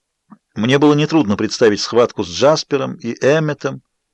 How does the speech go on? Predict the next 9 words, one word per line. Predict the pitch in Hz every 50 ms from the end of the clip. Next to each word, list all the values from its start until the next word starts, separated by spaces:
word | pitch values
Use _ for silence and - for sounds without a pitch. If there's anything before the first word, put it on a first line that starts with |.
| _ _
ведь | - 104 104
я | 117 127 117
долгое | 107 127 123 110 101 113 110
время | 107 120 117 110 101
считал | - - 104 123 113 107
их | 98 -
врагами. | 110 113 110 107 139 151 156 151 135 - - - - - _ _ _ _ _ _ _ _ _
Посчитаю | - 131 - - - 147 175 175 135 107
снова. | - - 131 139 151 151 143 143